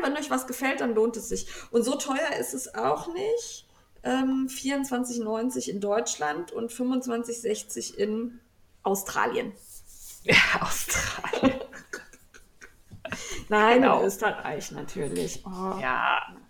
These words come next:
Speaker 1: Warum kostet das in Österreich eigentlich immer mehr? Ist das die Steuer?
Speaker 2: Das
Speaker 1: Ja,
Speaker 2: frage
Speaker 1: ne?
Speaker 2: mich auch, ja, wahrscheinlich.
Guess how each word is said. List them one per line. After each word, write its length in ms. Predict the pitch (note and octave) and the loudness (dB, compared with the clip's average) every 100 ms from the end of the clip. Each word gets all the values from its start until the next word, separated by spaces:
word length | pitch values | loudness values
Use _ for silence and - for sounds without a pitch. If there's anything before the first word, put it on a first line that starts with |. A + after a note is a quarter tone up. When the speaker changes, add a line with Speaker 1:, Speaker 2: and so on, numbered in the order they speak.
| _ - - - - - - - | _ -20 -16 -16 -16 -20 -18 2
Speaker 1:
Warum 200 | A3 C4 | 8 8
kostet 280 | C4 D#4 - | 8 2 2
das 120 | - D4+ | 0 0
in 100 | - | 0
Österreich 440 | C#4+ - E4+ D#4 | 0 2 2 2
eigentlich 240 | - C#4+ C4+ | 0 -2 -2
immer 180 | B3+ B3+ | 0 2
mehr? 200 | B3+ C4+ | 2 2
Ist 120 | - | 0
das 120 | A3+ | -4
die 100 | - | -4
Steuer? 280 | A3 A#3 A3+ | -4 0 4
Speaker 2:
Das 140 | D4+ E4 | 4 2
Speaker 1:
Ja, 60 | - | 2
Speaker 2:
frage 140 | G3 | 2
Speaker 1:
ne? 40 | B3 | 2
Speaker 2:
mich 200 | B3 - | 2 2
auch, 360 | G3+ G3 F#3 | 2 0 -4
ja, 260 | F3+ F3+ F#3 | -4 0 0
wahrscheinlich. 500 | E3 E3+ D#3+ D3 - | -2 -4 -4 -6 -10